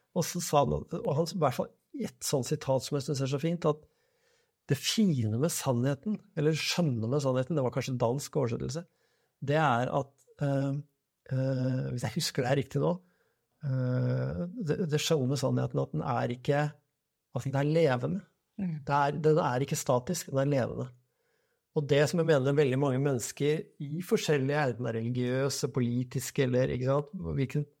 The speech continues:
Speaker 1: tradisjon de tilhører, det er at de på en måte, de forfekter sannheten. Ja, men dette er sannheten.
Speaker 2: Mm.
Speaker 1: Men sannheten forandrer seg hele tiden.
Speaker 2: Nei.
Speaker 1: Det som er gyldig for deg, er ikke nødvendigvis gyldig for meg. Det, det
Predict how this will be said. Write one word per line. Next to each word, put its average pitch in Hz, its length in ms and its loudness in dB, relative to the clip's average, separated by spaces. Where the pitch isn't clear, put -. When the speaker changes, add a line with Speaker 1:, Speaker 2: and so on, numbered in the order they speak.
Speaker 1:
tradisjon 127 440 -2
de 131 80 0
tilhører, 131 380 2
det 160 80 0
er 123 80 0
at 117 100 -6
de 156 80 0
på - 100 -4
en 151 80 0
måte, 143 300 -2
de 135 80 -4
forfekter - 540 -6
sannheten. 131 380 -2
Ja, 139 80 -2
men 147 180 -4
dette - 360 -4
er 139 140 -4
sannheten. 180 560 0
Speaker 2:
Mm. 160 280 -2
Speaker 1:
Men 160 340 4
sannheten 143 720 -2
forandrer 156 540 2
seg - 180 -10
hele 208 240 0
tiden. 254 240 0
Speaker 2:
Nei. 180 120 2
Speaker 1:
Det 151 100 6
som 170 140 0
er 180 80 2
gyldig 147 320 2
for 160 100 0
deg, 170 140 -2
er 131 220 -2
ikke 160 140 -2
nødvendigvis 147 360 0
gyldig 135 260 0
for 170 140 -2
meg. 196 180 2
Det, 147 180 -2
det 180 140 6